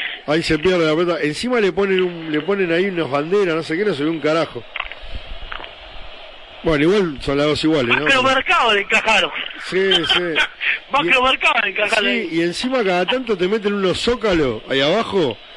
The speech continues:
Speaker 1: y justo la pelota está por ahí
Speaker 2: Sí.
Speaker 1: y te meten unos zócalos de publicidad que no, no ves un carajo, o sea, es como que te metan un telón adelante, ¿viste? No ves una mierda, pero bueno, ahí va Mulera. Esto es lo que tiene de,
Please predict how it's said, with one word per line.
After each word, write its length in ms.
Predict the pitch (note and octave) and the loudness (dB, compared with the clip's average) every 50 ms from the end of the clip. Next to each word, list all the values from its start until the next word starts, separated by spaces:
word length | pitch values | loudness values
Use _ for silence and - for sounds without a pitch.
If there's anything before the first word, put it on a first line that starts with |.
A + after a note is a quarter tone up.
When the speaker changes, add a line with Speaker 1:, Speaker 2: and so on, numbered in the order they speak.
| - - - - - - - - - - - | -20 -20 -20 -20 -20 -20 -20 -20 -14 -4 -2
Speaker 1:
y 100 | C3 C#3 | -2 -2
justo 320 | - F#3 B3 - - A3+ | 2 0 0 2 2 2
la 140 | G3 F#3 E3 | 2 2 2
pelota 320 | C#3 F3 F#3+ A3+ A3+ G#3 F#3+ | 2 2 2 2 2 0 0
está 200 | - - G3+ F#3+ | 0 0 0 2
por 160 | F#3 F#3 E3+ | 2 2 4
ahí 400 | E3+ G3 A#3+ C4 C4+ C4+ B3 - - | 4 4 4 2 2 0 -2 -6 -6
Speaker 2:
Sí. 80 | - D3 | -6 -4
Speaker 1:
y 20 | |
te 160 | C3+ C3+ D#3+ | -2 0 0
meten 240 | F3+ A3+ A3+ A#3+ G#3+ | 0 0 0 0 0
unos 240 | G#3 G3 F#3+ E3+ - | 2 2 2 2 2
zócalos 320 | - A3+ G#3+ A3 G3+ F#3 | 0 2 2 2 4 4
de 60 | F3 | 2
publicidad 500 | D#3+ D3 D#3+ D#3+ E3 D3+ - F#3 A3 B3 | 2 2 2 2 2 2 2 2 2 2
que 80 | A#3+ A3 | 2 0
no, 160 | F3 F3+ F3 C#3 - C3+ | 0 0 -2 -4 -4 -2
no 140 | D3+ E3+ F#3 | 0 2 2
ves 160 | G#3 G3+ - | 2 2 0
un 100 | E3+ E3 | -4 -2
carajo, 360 | D#3 F3+ G3 A#3+ A#3 - D3 C#3 | 0 2 2 2 2 0 0 0
o 60 | B2+ | 0
sea, 340 | A#2+ B2+ A#2+ A#2 A2+ G#2+ - - - - - - - - - - - - - | 2 0 0 0 -2 -4 -8 -14 -20 -20 -20 -20 -20 -20 -20 -20 -20 -8 -4
es 100 | D#3+ F3 | -2 0
como 220 | F#3 G3 F#3+ F#3 | 2 2 2 2
que 80 | E3 F3 | 2 2
te 100 | D#3 E3+ | 2 2
metan 280 | F3+ G#3 G3+ G3 F#3 G3 | 2 2 2 2 2 2
un 160 | G3 F#3 D#3+ | 0 0 0
telón 400 | - F#3+ F#3 G3 A#3 A#3+ A#3 G#3 | 2 2 4 4 4 4 4 2
adelante, 420 | F#3 F3+ F3+ G#3+ A#3 A3+ G#3 F3+ | 2 2 2 2 2 0 2 2
¿viste? 460 | F#3 G3+ A3+ - - G#3+ F#3+ D3+ G#2+ - - - - - - - - - - - - | 2 2 0 0 0 2 2 2 0 -4 -8 -16 -20 -20 -20 -20 -20 -20 -20 -12 -4
No 140 | C#3+ D#3+ G3 | 0 0 2
ves 160 | G#3 G3 - | 2 2 2
una 160 | F#3+ F#3+ G3+ | 2 2 4
mierda, 320 | G#3 G#3 F#3+ D#3 C#3+ C#3+ C#3 | 4 2 2 2 2 2 2
pero 160 | D3 E3 G3 | 2 2 4
bueno, 200 | G3 F3 D#3 D#3 | 2 2 2 2
ahí 80 | F3 | 2
va 120 | G3 G3+ G3 | 2 2 2
Mulera. 580 | F#3+ F#3+ G3 G#3 A3 A3+ G#3+ G#3 G3+ G3+ G3+ - - - - - - - - - | 2 2 2 4 4 4 4 2 2 0 0 -4 -8 -16 -20 -20 -20 -20 -8 -2
Esto 220 | A3 B3 - - A#3+ | -2 -2 0 2 2
es 60 | G#3+ | 2
lo 80 | G3 | 4
que 120 | E3+ E3+ E3 | 2 2 0
tiene 440 | D3+ F#3 G#3 G#3+ A3+ A3 G#3 F#3+ - - - - - - - - - - - D3+ | 0 0 0 2 2 2 2 0 -2 -8 -14 -20 -20 -20 -20 -20 -20 -20 -10 -4
de, 480 | C#3+ D3 C#3+ C#3+ C3+ C3 B2+ B2+ B2 | -2 0 2 2 2 0 0 -2 -4